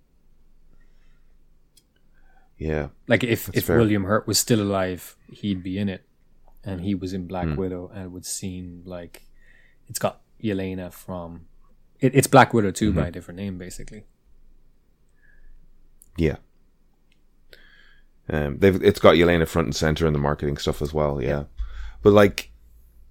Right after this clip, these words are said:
Speaker 1: yeah, I mean,
Speaker 2: And, like,
Speaker 1: in
Speaker 2: who,
Speaker 1: terms of going, "Oh, this
Speaker 2: who
Speaker 1: team isn't interesting 'cause they're all the same," it's like, well, fucking the Magnificent Seven, they're all fucking cowboys. They can all be fucking cowboys, and it'll be a fun movie,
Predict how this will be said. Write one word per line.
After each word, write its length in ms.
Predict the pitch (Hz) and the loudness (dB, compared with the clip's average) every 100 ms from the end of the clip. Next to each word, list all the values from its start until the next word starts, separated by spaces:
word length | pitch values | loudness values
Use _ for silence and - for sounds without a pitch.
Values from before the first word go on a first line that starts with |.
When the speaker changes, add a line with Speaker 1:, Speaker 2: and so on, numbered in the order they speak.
| - - - - - - - - _ _ _ _ _ _ _ _ _ _ _ _ _ - - - - | -20 -20 -20 -20 -20 -20 -20 -20 _ _ _ _ _ _ _ _ _ _ _ _ _ -20 -20 -20 -2
Speaker 1:
yeah, 300 | 123 147 110 | 6 8 8
I 80 | - | 8
mean, 200 | 123 127 131 | 4 4 8
Speaker 2:
And, 120 | 127 | 10
like, 140 | 131 | 10
Speaker 1:
in 60 | 151 | 8
Speaker 2:
who, 60 | |
Speaker 1:
terms 240 | - 160 147 | 8 8 8
of 120 | 139 | 10
going, 320 | 139 - 90 | 12 12 12
"Oh, 100 | 135 | 10
this 180 | 135 135 | 8 6
Speaker 2:
who 60 | 131 | 6
Speaker 1:
team 260 | 120 113 | 6 6
isn't 200 | 110 104 | 6 6
interesting 340 | 104 98 - 95 | 2 2 0 2
'cause 160 | 101 | 2
they're 120 | 95 98 | 6 6
all 60 | |
the 60 | 90 | 6
same," 240 | - 101 | 4 4
it's 120 | 98 107 | 4 0
like, 140 | 104 | 4
well, 200 | 98 104 - | 0 0 -12
fucking 220 | - 247 | -6 -2
the 40 | |
Magnificent 500 | 233 247 254 226 151 | 0 0 0 -2 0
Seven, 260 | - 110 101 | 4 4 6
they're 100 | 98 | 6
all 80 | 95 | 6
fucking 300 | - 101 80 | 4 -4 0
cowboys. 460 | 87 87 67 - | 2 2 2 0
They 80 | - | -2
can 100 | - | 2
all 100 | 139 | 4
be 80 | 131 | 4
fucking 280 | 120 101 85 | 2 -4 -4
cowboys, 580 | 92 90 78 65 73 - | 2 2 2 -2 -4 -8
and 140 | 80 | -6
it'll 160 | 76 78 | -2 0
be 100 | 80 | 0
a 60 | |
fun 240 | - 87 73 | 2 -2 2
movie, 360 | 104 82 65 | 2 2 -4